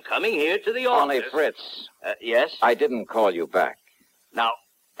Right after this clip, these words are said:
Speaker 1: <laughs> why do you say a thing like that? Of course you didn't.
Speaker 2: No.
Speaker 1: But Johnny
Speaker 2: But it's pretty obvious somebody did.
Speaker 1: Oh, but I'm
Speaker 2: Yeah,
Speaker 1: sure.
Speaker 2: somebody who tried to make you think it was me, who must have succeeded pretty well.
Speaker 1: But that's imp-,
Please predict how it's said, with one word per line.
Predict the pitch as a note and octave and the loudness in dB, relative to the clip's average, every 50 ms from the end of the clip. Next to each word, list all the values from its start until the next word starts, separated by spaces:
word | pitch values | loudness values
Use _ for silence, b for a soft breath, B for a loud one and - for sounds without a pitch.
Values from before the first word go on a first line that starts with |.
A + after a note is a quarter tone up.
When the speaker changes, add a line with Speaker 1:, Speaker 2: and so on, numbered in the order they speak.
| - - - | -14 -10 -8
Speaker 1:
<laughs> | A3+ - - - A3+ - - _ _ - - - - - _ _ | -8 -4 -2 -2 -2 -2 -4 _ _ -20 -20 -20 -20 -20 _ _
why | - G#3+ A3+ G#3+ | 4 4 4 4
do | G3+ G#3 | 4 2
you | G3+ G3 E3+ | 2 0 0
say | - F#3 F3 D3+ C#3 | 2 2 4 4 4
a | B2+ | 2
thing | - D3 C3+ B2 A#2+ | 0 0 0 0 0
like | A#2 A2 A2+ A2+ - | -2 -2 -2 -2 -2
that? | A#2+ A#2+ C3+ | -2 -2 -2
Of | D3+ - | -2 -2
course | - - D#4 D#4+ D4+ - - | 2 4 4 4 4 2 -2
you | G3+ A3 G3+ G3 G3+ - _ _ _ _ _ _ _ _ _ _ _ _ _ _ _ _ _ _ _ | -2 0 2 2 0 -2 _ _ _ _ _ _ _ _ _ _ _ _ _ _ _ _ _ _ _
didn't. | G2+ A#2 C#3+ G3 A3 G#3+ _ _ _ _ _ _ _ - | -2 -2 -2 -4 -8 -14 _ _ _ _ _ _ _ -8
Speaker 2:
No. | - F2+ - - - - - - _ _ _ _ _ _ _ _ _ _ _ _ _ _ _ _ _ | -4 -2 -2 -2 -2 -4 -6 -12 _ _ _ _ _ _ _ _ _ _ _ _ _ _ _ _ _
Speaker 1:
But | - - - | -4 -4 -2
Johnny | - C#3+ - - C#4 F4 G4+ | -2 0 2 2 2 0 0
Speaker 2:
But | - - | -2 -2
it's | F#2 - - | -2 -4 -6
pretty | _ - C3+ B2 G#2+ G2+ G#2 | _ -4 -2 0 2 2 2
obvious | G#2 E2 D#2+ D#2+ D2 - | 2 2 0 -4 -6 -6
somebody | - - G2+ D#2 C2 B1+ A#1+ | -4 -4 -4 -4 -4 -8 -8
did. | - - A#1 A1+ - - | -8 -6 -8 -6 -4 -2
Speaker 1:
Oh, | - | -2
but | - - C3 C3 | -2 0 0 0
I'm | B2+ C3+ C3+ - - | 2 2 0 -2 -4
Speaker 2:
Yeah, | - - - - | -2 0 2 2
Speaker 1:
sure. | - - G#4 F#4+ F4 D4 B3+ - - | 2 4 4 4 4 4 4 4 4
Speaker 2:
somebody | A#2+ A#2 - G#2 G2 | 2 2 0 -2 -2
who | F#2 G2 | -4 -6
tried | - - A2 A2 G#2+ G#2 - | -6 -2 0 2 2 2 0
to | F#2+ F#2+ | -2 -2
make | F#2+ A2 A#2 G#2+ - G#2+ | 0 0 -2 -2 -2 -4
you | A2 G#2 F#2+ | -6 -6 -4
think | - A2 F2 | -4 -4 -2
it | F2+ E2+ | -2 -2
was | E2+ - - | -2 -2 -2
me, | A#2+ A2 E2+ D2 C2+ | -2 -2 -2 -4 -8
who | C#2+ D2 E2 E2 D#2+ D2+ | -8 -8 -8 -8 -6 -2
must | F2+ B2+ B2+ - - | 0 0 0 0 -2
have | G#2 F#2+ - | -6 -8 -6
succeeded | G2 F#2+ - D3 - G#2 F#2 - | -6 -2 0 0 2 2 0 0
pretty | G#2+ G#2+ F#2+ | 0 2 2
well. | G2 G#2+ F3+ - - | 4 4 4 4 2
Speaker 1:
But | - - - | 0 -2 -2
that's | C3 C#3 - - A3 | -4 -4 -2 0 0
imp-, | A3+ A3 - | 0 0 0